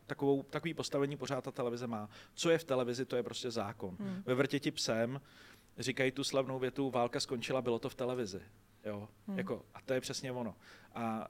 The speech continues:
Speaker 1: myslím si, že každý ten novinář by měl mít tuhle pokoru a tohle uvědomění si, že vlastně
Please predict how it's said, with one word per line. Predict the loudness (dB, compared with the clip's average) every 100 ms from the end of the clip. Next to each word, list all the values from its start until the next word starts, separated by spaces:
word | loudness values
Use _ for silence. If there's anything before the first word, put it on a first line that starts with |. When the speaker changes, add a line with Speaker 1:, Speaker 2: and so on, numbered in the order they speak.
| -8
Speaker 1:
myslím | -4 -2 -2
si, | -2
že |
každý | 0 0 0
ten | 0
novinář | 0 0 -2 -2
by | -2
měl | -2 -2
mít | -2
tuhle | 0 -2
pokoru | -2 -2 0 2
a | 0
tohle | -2 -2
uvědomění | 0 -2 -2 -6 -8 -6
si, | -4 -4
že | -2
vlastně | -4 -4 -4 -4